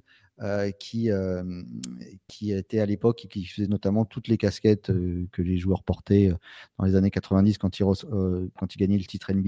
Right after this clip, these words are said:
A. Euh, donc voilà, c'était une, une jolie pièce, euh, de Paris quatre-vingt-dix-sept.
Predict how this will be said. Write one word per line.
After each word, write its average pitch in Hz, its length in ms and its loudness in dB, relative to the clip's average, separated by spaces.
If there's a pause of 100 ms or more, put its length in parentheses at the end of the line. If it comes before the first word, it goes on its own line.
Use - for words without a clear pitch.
A. - 640 -4
Euh, 101 480 2
donc 113 200 2
voilà, 92 200 -2
c'était - 260 -8
une, 101 220 -2
une 104 240 -4
jolie 117 260 -2
pièce, 117 420 -2
euh, 95 320 -6
de 90 600 -10 (100)
Paris 107 220 -2
quatre-vingt-dix-sept. 104 720 0